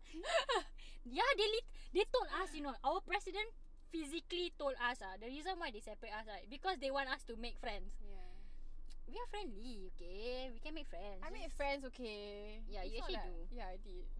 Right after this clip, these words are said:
Speaker 1: Like,
Speaker 2: I,
Speaker 1: not
Speaker 2: yeah, I
Speaker 1: bad,
Speaker 2: make a
Speaker 1: sia.
Speaker 2: quiet person talk, yeah.
Speaker 1: I know, me.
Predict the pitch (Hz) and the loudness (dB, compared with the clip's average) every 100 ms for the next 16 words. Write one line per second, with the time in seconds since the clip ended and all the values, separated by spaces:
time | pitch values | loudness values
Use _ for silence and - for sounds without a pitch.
0 | 208 180 - 208 - - - 220 208 302 | -2 -2 -2 -4 -6 -10 -8 -6 -2 -2
1 | 240 208 220 240 - 233 247 240 - - | -2 -2 -4 -4 -4 -6 -4 -4 -8 -10
2 | 202 269 - 202 208 175 180 - 202 - | -10 -10 -16 -16 -14 -14 -12 -12 -10 -10
3 | - | -10